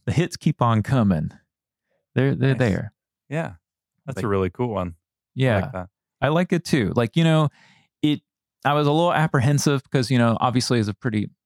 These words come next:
Speaker 1: tragic kind of event that occurred. Uh, and I don't want to make light of, you know, these people's, um,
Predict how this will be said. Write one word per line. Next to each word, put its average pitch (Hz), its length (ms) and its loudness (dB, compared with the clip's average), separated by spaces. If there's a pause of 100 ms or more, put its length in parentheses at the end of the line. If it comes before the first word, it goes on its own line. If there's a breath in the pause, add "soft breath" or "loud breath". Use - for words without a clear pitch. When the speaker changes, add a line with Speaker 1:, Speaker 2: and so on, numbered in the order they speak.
(140)
Speaker 1:
tragic 104 480 0
kind 101 180 -6
of 90 120 -4
event 135 420 0
that 95 220 -2
occurred. 151 580 0 (560)
Uh, 92 320 2
and 95 100 2
I 95 60 2
don't 101 240 0
want 95 160 0
to - 80 -4
make 87 180 -4
light 104 400 0 (240)
of, 90 280 0 (720)
you 85 100 0
know, 76 120 -4
these - 160 -10
people's, - 560 -10 (160)
um, 50 440 -12